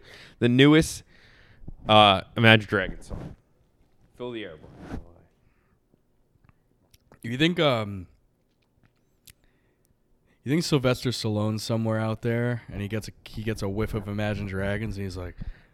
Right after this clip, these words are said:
Speaker 2: "Well, I gotta pick up the pen."
Speaker 1: Yeah, make a new fucking Rocky.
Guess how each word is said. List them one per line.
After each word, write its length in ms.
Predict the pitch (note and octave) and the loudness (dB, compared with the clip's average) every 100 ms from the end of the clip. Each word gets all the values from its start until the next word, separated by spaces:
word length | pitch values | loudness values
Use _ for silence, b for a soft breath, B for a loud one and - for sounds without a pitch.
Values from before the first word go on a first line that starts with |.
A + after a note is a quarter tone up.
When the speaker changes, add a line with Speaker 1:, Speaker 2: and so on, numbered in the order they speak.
| b | b
Speaker 2:
"Well, 220 | G#2+ F#2 F2 | -6 -6 -6
I 60 | |
gotta 120 | F2 D#2+ | -8 -6
pick 260 | F#2+ F2+ | -6 -6
up 120 | F#2+ | -10
the 80 | - | -10
pen." 240 | - A#2 A2 | -6 0 10
Speaker 1:
Yeah, 360 | C3+ C#3+ G2 F#2 | 12 12 10 8
make 220 | A2 A#2 | 6 10
a 60 | |
new 160 | A2 A#2+ | 12 12
fucking 480 | - A#2+ G#2 F2+ E2+ | 12 8 6 2 4
Rocky. 540 | F#2+ G#2 - E2+ F2+ | 6 4 2 -2 -2